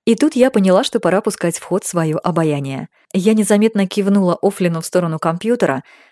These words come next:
сама прошлась перед Рэдис Милсом и как бы невзначай уронила папку с распечатанными на прозрачной слюде графиками и схемами.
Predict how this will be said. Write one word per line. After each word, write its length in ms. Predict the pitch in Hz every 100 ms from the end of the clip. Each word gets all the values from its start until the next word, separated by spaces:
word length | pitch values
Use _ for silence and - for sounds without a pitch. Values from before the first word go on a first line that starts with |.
| -
сама 320 | - 214 196
прошлась 480 | 175 185 - 170 -
перед 220 | 175 175
Рэдис 340 | 185 156 -
Милсом 400 | 202 240 - 151 -
и 100 | 196
как 220 | 247 233
бы 220 | 226 220
невзначай 680 | 233 240 208 196 185 214 240
уронила 420 | - 185 190 180 165
папку 460 | 170 151 - 214 - _ -
с 100 | -
распечатанными 920 | 214 - 202 - 170 190 208 220 226
на 140 | 208 190
прозрачной 580 | 190 185 185 196 180
слюде 420 | 175 170 170 202 220 - _ -
графиками 640 | 196 190 - 202 175 151
и 300 | - 165 -
схемами. 600 | - - 147 143 139 147